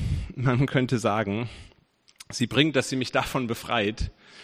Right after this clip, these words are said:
äh, ständig mein Leben anhand von dieser Frage zu beurteilen. <laughs> Ja, was bringt's mir denn? So, war das ein guter Tag heute? War das eine gute Woche? Hat's das gebracht, dass ich mich mit dieser Person getroffen hab? Äh, hat sich der ganze Aufwand gelohnt, den ich in dieses Projekt gesteckt hab?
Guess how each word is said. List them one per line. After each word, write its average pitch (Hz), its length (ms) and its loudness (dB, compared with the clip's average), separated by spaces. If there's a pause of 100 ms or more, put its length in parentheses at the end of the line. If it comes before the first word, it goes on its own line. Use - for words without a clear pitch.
(160)
äh, 107 240 0
ständig 147 440 2
mein 120 180 0
Leben 117 420 2
anhand 113 400 -2
von 131 140 2
dieser 123 220 4
Frage 135 400 4
zu - 160 -6
beurteilen. 92 580 -2 (140)
<laughs> - 120 -16
Ja, 113 260 0
was 120 200 -2
bringt's - 360 -2
mir 101 100 2
denn? 85 200 -8 (1400)
So, 107 220 -4
war 104 180 4
das 127 280 0
ein 139 100 0
guter 175 280 2
Tag 92 300 0
heute? 87 280 -4
War 101 160 6
das 123 180 2
eine 135 140 6
gute 156 320 2
Woche? - 360 -2 (300)
Hat's 113 220 -2
das - 180 -2
gebracht, - 400 -2
dass 120 160 -4
ich 113 100 -8
mich 110 180 -4
mit 107 140 -2
dieser 104 200 0
Person 117 340 0
getroffen 120 480 -2
hab? - 220 -8
Äh, 95 140 -2
hat 101 140 -6
sich - 100 -8
der 120 100 4
ganze 123 340 0
Aufwand 151 400 0
gelohnt, 98 320 -4
den 107 100 -6
ich 110 120 -6
in 123 60 -4
dieses 131 260 -4
Projekt 175 400 0
gesteckt - 420 -6
hab? - 220 -10